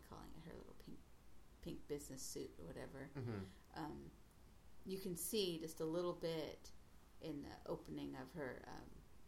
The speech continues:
Speaker 1: her white blouse she's wearing that she has a pendant on. But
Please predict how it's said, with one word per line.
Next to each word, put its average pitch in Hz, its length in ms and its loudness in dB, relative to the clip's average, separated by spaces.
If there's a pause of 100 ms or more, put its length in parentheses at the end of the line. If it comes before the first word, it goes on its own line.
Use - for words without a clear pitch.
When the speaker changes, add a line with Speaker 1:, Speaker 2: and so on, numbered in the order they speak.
(160)
Speaker 1:
her 123 100 0
white 135 320 -2
blouse 156 460 8
she's - 240 -2
wearing - 440 -4 (460)
that 160 140 4
she 156 160 4
has 156 220 6
a 143 40 0
pendant - 480 0
on. - 60 -6 (2750)
But - 300 2